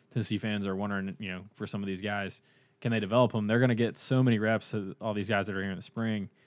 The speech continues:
that they're gonna, you know, they're gonna have thousands of reps during those fifteen practices. They're gonna get those guys better. So, um, and, and Ryan, I think a lot of people,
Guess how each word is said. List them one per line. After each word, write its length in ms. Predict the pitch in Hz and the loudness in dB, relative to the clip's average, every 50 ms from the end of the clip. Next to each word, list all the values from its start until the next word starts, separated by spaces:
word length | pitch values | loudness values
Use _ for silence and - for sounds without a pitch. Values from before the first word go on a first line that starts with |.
| _ _ _ _ _ _ _ _ _ _ - | _ _ _ _ _ _ _ _ _ _ -4
that 320 | 101 98 95 95 - - - | -2 -2 0 -2 -2 -4 -6
they're 140 | 110 107 104 | -6 -4 -4
gonna, 200 | 107 104 101 95 - - - | -4 -4 -6 -6 -10 -12 -12
you 120 | 120 104 | -10 -10
know, 100 | 90 101 - _ _ _ _ _ - - | -10 -12 -14 _ _ _ _ _ -18 -14
they're 100 | 143 135 | -10 -6
gonna 100 | 147 147 | -2 -2
have 220 | 127 107 95 92 - - - - - _ _ _ _ _ _ _ _ - - _ - | -2 -2 -2 -6 -12 -18 -18 -18 -20 _ _ _ _ _ _ _ _ -20 -20 _ -8
thousands 360 | 104 104 104 104 120 113 98 | -6 -6 -4 -4 -4 -4 -4
of 100 | 90 92 | -4 -2
reps 260 | 104 117 135 131 - | 0 0 0 0 -2
during 160 | - 107 101 95 | -6 -6 -6 -6
those 120 | 95 - | -6 -8
fifteen 260 | - 107 - 104 95 | -10 -12 -10 -10 -8
practices. 380 | - 101 107 120 113 - 113 95 | -6 -4 -4 -4 -4 -4 -8 -6
They're 120 | 98 98 101 | -4 -4 -4
gonna 120 | 107 101 | -4 -4
get 140 | 101 110 - | -4 -4 -4
those 140 | 110 95 92 | -6 -6 -4
guys 180 | 95 92 98 | -6 -6 -6
better. 340 | 98 107 104 104 92 90 - | -4 -4 -4 -4 -4 -6 -10
So, 280 | - - - 104 98 98 _ _ _ _ _ _ _ _ _ _ _ - | -12 -8 -6 -6 -6 -6 _ _ _ _ _ _ _ _ _ _ _ -10
um, 440 | 107 104 101 98 98 95 95 - - _ _ _ - | -8 -6 -6 -6 -8 -8 -10 -14 -16 _ _ _ -6
and, 100 | 143 151 | -6 -6
and 240 | - 107 127 120 - _ _ _ - | -4 -6 -6 -6 -6 _ _ _ -8
Ryan, 420 | - 123 135 139 139 127 120 117 135 _ _ - - _ _ _ _ - | -2 2 2 4 4 4 2 -2 -6 _ _ -20 -20 _ _ _ _ -6
I 120 | 123 120 | -6 -2
think 180 | - 151 131 117 | 0 0 0 2
a 60 | 123 | 4
lot 120 | 123 127 | 6 6
of 60 | 123 | 6
people, 340 | - 135 117 120 113 107 104 | 4 2 0 0 -2 -4 -4